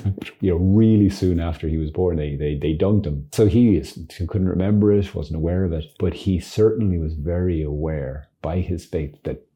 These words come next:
this moment was when everything happened. This was the moment when salvation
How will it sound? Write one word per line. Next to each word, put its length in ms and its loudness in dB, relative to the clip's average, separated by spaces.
this 480 0
moment 560 0
was 240 -4
when 280 -4
everything 680 -4
happened. 520 -16
This 480 0
was 140 0
the 120 -4
moment 540 -4
when 440 -6
salvation 1000 0